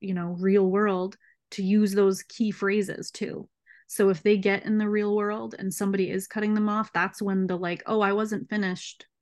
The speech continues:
Um, don't interrupt me." <laughs> That's where those will come into play too. Um, and then the last thing that I just wanna say, like, if you're a parent and this is what you're hearing about the first things to do,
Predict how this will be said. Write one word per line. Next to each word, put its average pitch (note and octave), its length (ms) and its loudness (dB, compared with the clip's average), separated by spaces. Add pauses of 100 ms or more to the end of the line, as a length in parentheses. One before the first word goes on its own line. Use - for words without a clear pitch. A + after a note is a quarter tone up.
(640)
Um, F#3 320 -4
don't G3 240 -2
interrupt G3 520 0
me." F3+ 260 -2 (100)
<laughs> - 80 -4
That's B3 380 4
where A#3 140 6
those G#3 320 2
will F#3+ 100 0
come F#3 180 -8
into F#3 220 -4
play - 260 -6
too. - 400 -2 (540)
Um, F#3+ 520 0 (340)
and G#3 120 2
then G3 120 2
the F#3+ 80 -2
last G#3+ 300 0
thing G3 160 -2
that F#3 100 -2
I F3+ 60 -4
just F3+ 200 -10
wanna F#3 180 -4
say, F3 520 -6
like, - 200 -8
if D#3+ 120 -12
you're G3+ 160 -2
a G3 60 -4
parent F#3+ 440 -4
and F3+ 140 -4
this F3+ 120 -8
is G3 140 -2
what F#3 140 -4
you're F#3 100 -2
hearing F3 500 -6 (220)
about F3+ 200 -8
the F3+ 60 -8
first F3+ 300 -8
things F3+ 280 -10
to E3+ 60 -12
do, F3 360 -8